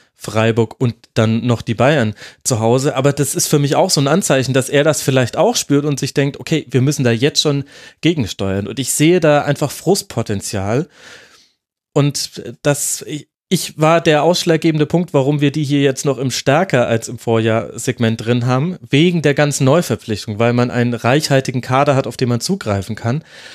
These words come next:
Aber in Stuttgart wird's knallen, glaube ich, in dieser Saison. Entweder offensiv und die werden ganz, ganz toll. Meine Vermutung ist aber eher, dass man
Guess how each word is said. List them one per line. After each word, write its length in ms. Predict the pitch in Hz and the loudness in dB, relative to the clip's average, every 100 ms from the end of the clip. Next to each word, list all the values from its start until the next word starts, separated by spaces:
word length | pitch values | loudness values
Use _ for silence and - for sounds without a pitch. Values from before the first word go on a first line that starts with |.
| - - | -12 -2
Aber 400 | 123 120 120 113 _ _ _ _ _ - | 2 4 2 -2 _ _ _ _ _ -2
in 140 | 156 | 0
Stuttgart 540 | 131 180 185 160 135 131 | 2 0 2 2 0 2
wird's 340 | 151 - - _ - | 0 0 -10 _ -10
knallen, 400 | - 147 147 110 | 0 2 4 0
glaube 240 | 98 95 | -2 -4
ich, 80 | 98 | -4
in 140 | 117 | -6
dieser 440 | 104 98 98 101 113 | -6 -4 -4 -4 -8
Saison. 400 | 113 95 92 - | -6 -4 -4 -2
Entweder 600 | 147 202 - 127 131 180 - | -2 -2 -2 0 2 0 0
offensiv 600 | 156 185 160 113 135 185 | 0 2 0 0 -2 -2
und 180 | 135 123 | -2 -2
die 120 | 127 | 0
werden 180 | 123 120 | 0 2
ganz, 240 | 147 208 | 0 -2
ganz 220 | - 208 - | -2 -4 0
toll. 360 | 131 147 214 - - _ _ | 2 2 0 -6 -20 _ _
Meine 260 | 127 127 131 | 0 0 2
Vermutung 420 | 139 160 190 170 | 2 2 0 -4
ist 160 | 151 139 | -4 0
aber 260 | 131 135 | 0 2
eher, 460 | 143 160 143 175 180 _ _ _ | 2 4 2 0 -6 _ _ _
dass 220 | 147 131 | -4 0
man 320 | 139 127 139 | 2 2 0